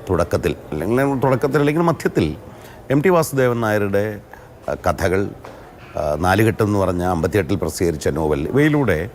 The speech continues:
അതുവരെ ഉണ്ടായിരുന്ന പരമ്പരാഗതമായ രചനാരീതി അവസാനിക്കുകയും അതിന് പകരം പുതിയൊരു രചനാരീതി ഭാഷയിൽ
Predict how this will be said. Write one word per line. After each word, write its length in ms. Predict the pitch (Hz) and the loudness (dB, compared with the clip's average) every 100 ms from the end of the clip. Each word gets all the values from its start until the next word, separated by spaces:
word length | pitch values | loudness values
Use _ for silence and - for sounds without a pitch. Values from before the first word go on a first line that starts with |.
| - - - - | -16 -18 -20 -2
അതുവരെ 380 | 135 139 202 220 | 2 4 4 4
ഉണ്ടായിരുന്ന 680 | 127 113 113 113 101 107 107 160 - - - - - | 2 2 2 0 -2 -4 -4 -6 -12 -20 -20 -20 -2
പരമ്പരാഗതമായ 920 | 107 123 135 147 147 143 123 113 107 107 | 2 2 4 4 2 0 -2 -2 0 0
രചനാരീതി 760 | 104 92 104 113 113 104 90 80 - - - - - | 0 0 0 2 2 0 -2 -6 -8 -18 -20 -10 -6
അവസാനിക്കുകയും 680 | 95 - 104 101 98 69 60 - - | -4 0 0 0 -2 -4 -6 -4 0
അതിന് 300 | 135 180 220 - - - - 98 | 0 0 -2 -8 -18 -20 -2 0
പകരം 340 | 92 120 71 76 - - - | 4 2 0 -4 -14 -6 -2
പുതിയൊരു 320 | 160 196 127 107 | 2 2 2 0
രചനാരീതി 640 | 92 113 117 107 95 92 92 - - - | 0 0 0 0 0 -2 -4 -12 -20 -6
ഭാഷയിൽ 360 | 104 101 113 | -2 0 0